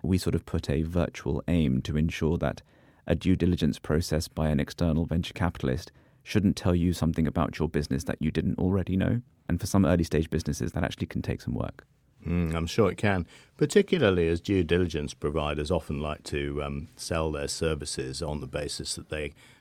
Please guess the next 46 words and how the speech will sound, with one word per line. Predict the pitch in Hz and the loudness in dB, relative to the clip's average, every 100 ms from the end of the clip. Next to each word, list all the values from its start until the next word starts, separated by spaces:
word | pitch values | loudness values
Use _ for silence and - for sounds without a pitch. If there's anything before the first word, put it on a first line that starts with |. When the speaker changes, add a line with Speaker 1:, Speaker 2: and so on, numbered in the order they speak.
| - | -8
Speaker 2:
are | 85 90 | 0 2
going | 73 65 67 | 2 -2 -8
to | - | -10
tell | - 71 69 65 - - - | -8 -6 -6 -8 -12 -16 -12
everybody | 71 69 71 71 | -10 -6 -4 -4
involved | 71 69 71 71 71 | -6 -8 -6 -6 -6
something | - 78 76 73 | -6 -4 -4 -6
about | 71 78 76 | -4 -4 -4
the | 78 | -6
business | 82 - 85 | -6 -6 -6
that | 95 - | -6 -4
they | 82 | -4
didn't | 80 80 76 85 | -4 -4 -4 -4
already | 76 78 78 76 | -2 -2 -2 -2
know. | 69 69 71 - - - - _ | -4 -6 -6 -8 -14 -20 -20 _
Steve, | - - 175 175 165 | -8 2 4 4 2
um, | 175 165 160 - | 2 2 2 0
would | 165 170 | 0 2
you | 190 | 2
agree | 185 143 95 | 2 6 6
with | 82 80 | 6 0
Asif | 80 - 71 - | -2 -4 -6 -4
on | 78 71 | -6 -4
this? | 82 - | -4 -2
Uh, | 110 107 - | 0 0 -2
and | 110 113 | -6 -4
perhaps | 110 117 - | -4 -6 -4
you'd | 110 104 | -4 -2
just | 110 - | -6 -4
pick | 113 - | -6 -4
up | 110 | -6
one | 107 107 | -4 -6
or | |
two | 104 113 | -4 -2
other | 107 107 | -2 -4
points | - 110 110 - | -4 -6 -6 -6
there | 117 117 | -2 0
in | 117 110 | 0 -2
terms | - 107 104 | 0 0 2
of | 110 104 - _ | 2 2 -2 _
some | - 120 107 | -6 2 2
of | 101 | 2
the | 104 | -2
things | - 120 104 104 95 | -2 0 2 0 -2
that | 107 104 | -4 -4
you | 101 98 98 98 95 | -4 0 2 4 2